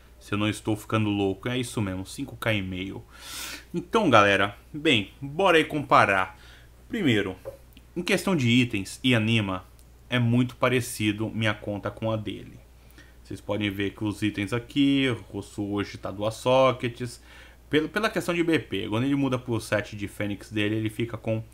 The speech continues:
três, quatrocentos e noventa e um, pelo menos ficava naquela época, já se passou mais de um mês, talvez ele esteja até mais forte. Eu fico com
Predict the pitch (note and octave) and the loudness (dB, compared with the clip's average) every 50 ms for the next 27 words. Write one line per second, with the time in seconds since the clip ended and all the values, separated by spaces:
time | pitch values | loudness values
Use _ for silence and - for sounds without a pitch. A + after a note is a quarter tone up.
0 | - - - - - - - - - - A#2 A2+ A2 G2+ G2 G2+ A2 A2 - B2+ | -20 -20 -20 -20 -20 -20 -20 -12 -4 -2 2 2 2 0 -2 -4 -6 -2 0 0
1 | A#2 - - C#3 C3+ - C3 A2+ A#2 A#2+ G#2+ - - G#2 G#2+ A2+ A#2 - G#2 G#2 | 0 0 -2 -6 -4 -2 -2 0 0 0 -2 0 -2 -2 -2 -2 -4 -4 -6 -6
2 | G#2 G2+ - - A2 - A2+ A2+ A2+ A2 G2+ - - G2+ G#2 A2 A#2+ - - G#2 | -6 -6 -6 -6 -4 -2 -2 -2 0 -2 -4 -4 -4 -2 -2 -2 -2 -2 -6 -6
3 | F#2 G#2 G2 - - - G2 F#2+ - - - G#2 G2+ G2+ G2+ F#2+ G2+ - - - | -6 -6 -8 -8 -8 -6 -6 -6 -6 -6 -4 -4 -2 -2 -4 -6 -10 -12 -18 -20
4 | - - - - - - - - - G#2 G#2+ G#2+ G#2+ F#2 A#2 A2 G#2 G#2 G#2 A#2+ | -20 -20 -20 -20 -20 -20 -20 -12 -4 0 2 2 2 2 0 0 0 0 -2 -2
5 | B2 - - A#2 G#2+ G#2+ A2 A2+ A2+ A2+ A2+ - A2+ G#2 G#2 A2 - A2 A2 A2+ | -4 -4 -6 -4 -2 -2 0 0 0 -2 -4 -4 -6 -4 -4 -2 -2 -2 -2 -2
6 | A2+ A2+ - - - G2+ G2 F#2+ - - - E3 E3 D#3+ - F3 E3+ E3+ E3 D3 | -2 -4 -6 -6 -4 -4 -4 -4 -6 -4 0 0 0 0 0 -4 -4 -4 -4 -4
7 | - D#3+ D#3+ | -2 -2 -2